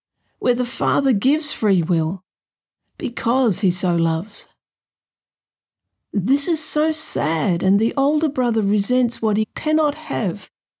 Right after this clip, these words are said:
and reveals what he really wants. He too, just like his younger brother, became trapped in his selfish desires,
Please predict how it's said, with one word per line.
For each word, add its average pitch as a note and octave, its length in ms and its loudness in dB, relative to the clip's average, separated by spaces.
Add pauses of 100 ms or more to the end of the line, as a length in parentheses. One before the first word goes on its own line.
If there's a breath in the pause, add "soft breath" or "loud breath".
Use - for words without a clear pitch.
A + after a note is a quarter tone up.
(280)
and A#3 200 2
reveals A3+ 600 2
what F#3+ 140 2
he F3+ 100 4
really F#3+ 320 2
wants. F3+ 540 0 (1200)
He D4+ 340 2
too, C#4+ 520 2 (320 soft breath)
just D4+ 480 -2
like D#4+ 260 2
his C#4 220 2
younger C4+ 340 2
brother, A3 440 0 (340 soft breath)
became B3 460 2
trapped C#4+ 500 -2
in A#3 160 2
his G#3 180 2
selfish A3 460 -2
desires, G3 760 0